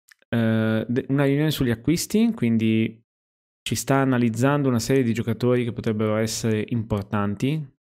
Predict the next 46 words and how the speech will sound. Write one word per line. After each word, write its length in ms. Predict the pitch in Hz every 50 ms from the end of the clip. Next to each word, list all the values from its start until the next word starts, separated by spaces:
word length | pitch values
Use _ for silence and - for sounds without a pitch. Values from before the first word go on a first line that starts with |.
| _ _ _
futuro 300 | - 92 - 101 101 101
acquisto, 840 | 98 - - - 104 98 92 - - - 113 107 104 107 107 101
un 120 | 101 104 107
acquisto 280 | 101 - 113 107 -
superbo 380 | 101 - 107 - 110 107 104 101
per 140 | 95 104 101
il 60 | 95
futuro, 460 | - - 110 - 110 110 101 101 104
insomma 380 | 104 101 - 107 104 104 101 98
l'abilità. 420 | 101 98 104 101 101 - 110 98 - - - - _
Possiamo 280 | _ - 113 127 135 147
scegliere 340 | 135 - 156 131 120 120 113
se 220 | 117 - 117 107
metterlo 380 | 95 120 127 120 - 120 113 113
nella 240 | 113 117 117 120 120
lista 240 | 117 117 - - 120
delle 180 | 110 104 110
sele-, 260 | 110 - 113 107 - -
dei 160 | - 107 110
selezionati, 580 | 98 - 117 104 104 - - 107 107 113 113 175
che 140 | 175 - 104
ci 100 | - 101
resta 240 | 95 92 - - 95
sempre 300 | - - 98 95 120 151
lì, 200 | 170 196 220 220 - - - _ _ _ _ _ _ _ _ _ _ _ -
eh, 220 | 127 123 120 117 120
impostare 500 | 151 165 - 139 - - 143 127 113 101
però 160 | 113 110 113
questo 220 | 113 110 - -
a 20 | 104
pagamento 580 | - 107 107 110 110 117 113 110 107 104 104
per 140 | 95 - 101
la 120 | 95 101
squadra, 540 | 101 - - 123 117 107 101 95 92 - - _ _ _
divisionare 480 | - 107 98 104 98 107 104 - - 101
il 60 | 98
giocatore, 640 | 101 110 139 190 190 160 117 110 127 160 - - -
e 100 | - 135
se 120 | - -
premete 320 | - - 131 135 131 127 196
la 120 | 208 160
X 200 | 113 - - -
invece 240 | 131 120 107 - 120
non 100 | 117 117
vi 80 | 110 110
verrà 240 | 107 110 107 104